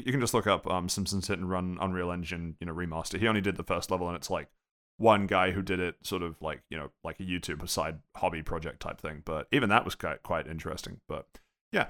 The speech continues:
super cool. Um, not too much more that we can say about that. Finally, on the list, we have some PlayStation news. Uh, PlayStation Plus, all those changes that were rumored, uh, the different tiers and things, we have that all confirmed. Uh, sucks to be in Australia. Is that the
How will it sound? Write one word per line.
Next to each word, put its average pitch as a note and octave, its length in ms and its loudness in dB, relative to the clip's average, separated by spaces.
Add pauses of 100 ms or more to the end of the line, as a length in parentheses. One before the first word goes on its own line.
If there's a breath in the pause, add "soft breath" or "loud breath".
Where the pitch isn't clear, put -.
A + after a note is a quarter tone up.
(160)
super - 200 -2
cool. - 320 0 (100)
Um, G#2 300 2
not G2+ 160 -4
too - 100 -6
much E2+ 160 -8
more F2 140 -4
that D2+ 80 -8
we F2 80 -6
can F#2 100 -10
say F2 120 -6
about F2 160 -2
that. G2+ 200 2 (300 soft breath)
Finally, B2 400 4 (280)
on E2 140 0
the E2 80 -4
list, E2+ 240 -4
we E2+ 120 -4
have F2+ 220 -2
some F#2 220 -2 (120)
PlayStation G#2+ 580 2
news. D#2 300 -8 (600)
Uh, G#2 400 6 (180)
PlayStation A2+ 360 0
Plus, - 400 0 (200)
all G2 100 0
those F#2 160 -2
changes F#2+ 320 0
that F#2 80 -6
were G2 80 -2
rumored, G2 360 0 (340)
uh, E2+ 300 0
the F2 120 -6
different F2 280 -6
tiers F#2+ 280 0
and G2 140 -2
things, G2+ 320 -2
we D#2+ 140 -8 (480)
have G2+ 180 0
that G2+ 140 0
all G#2 160 2
confirmed. F#2+ 540 -4 (120)
Uh, F2 400 2
sucks A2+ 300 0
to - 80 -10
be A#2 280 2
in A#2 100 0
Australia. - 480 0
Is - 100 -8
that G2+ 300 0
the A2 420 -2